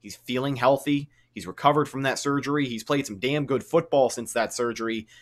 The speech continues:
and no major injuries are barring him from playing this year. I think he's playing with a chip on his shoulder, without a doubt. Buccaneers just paid him some good money to stick around in Tampa Bay, so he's definitely gonna go out there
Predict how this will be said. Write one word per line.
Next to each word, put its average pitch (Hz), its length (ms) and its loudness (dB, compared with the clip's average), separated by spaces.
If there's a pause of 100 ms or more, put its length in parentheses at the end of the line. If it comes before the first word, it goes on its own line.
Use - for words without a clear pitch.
(120)
and 104 80 -8
no 185 140 4
major 151 340 2
injuries 117 380 0
are 98 40 -4
barring 107 460 0
him 98 160 -6
from 90 160 -12
playing 110 400 -6
this 95 220 -6
year. 95 160 0
I 110 40 2
think - 220 -6
he's 107 140 -10
playing 110 360 -6
with 90 100 -8
a 78 100 -8
chip - 280 -6
on 117 100 -2
his 95 100 -4
shoulder, 110 560 -2 (220)
without 117 280 4
a 82 60 -2
doubt. - 460 2 (280)
Buccaneers 139 400 4
just 123 200 -4
paid 131 200 4
him 117 80 -4
some 110 160 -12
good 117 220 -4
money 120 220 -2
to 113 60 -12
stick - 220 -4
around 107 260 0
in 90 60 -10
Tampa 104 300 -6
Bay, 110 240 0
so 92 140 -10
he's 151 260 -8
definitely 135 560 -2
gonna 104 160 -4
go 104 180 2
out 104 240 2
there 98 300 0